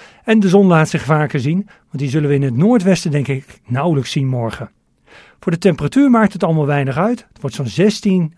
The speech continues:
à zeventien graden. En alleen als het heel stevig regent, dan is het in het noordwesten veertien à vijftien graden.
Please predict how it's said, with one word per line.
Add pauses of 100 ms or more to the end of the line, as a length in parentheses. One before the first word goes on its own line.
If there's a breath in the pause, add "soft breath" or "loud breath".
à
zeventien
graden. (320 soft breath)
En
alleen
als
het
heel
stevig
regent, (180 soft breath)
dan
is
het
in
het
noordwesten
veertien
à
vijftien
graden.